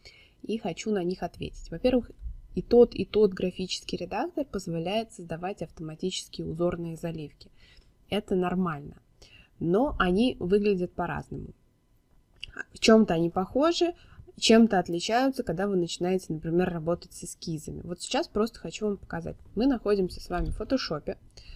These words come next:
А, это программа Adobe Photoshop. У меня уже есть элемент в виде лимона, из которого я буду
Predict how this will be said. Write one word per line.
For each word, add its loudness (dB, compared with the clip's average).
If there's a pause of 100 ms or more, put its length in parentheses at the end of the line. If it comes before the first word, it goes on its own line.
(1200)
А, -4
это -4
программа 0
Adobe 4
Photoshop. 2 (1040)
У 2
меня 6
уже 6
есть 2
элемент 4 (840)
в -8
виде 0
лимона, 6 (880)
из -8
которого 6
я 2 (240)
буду 4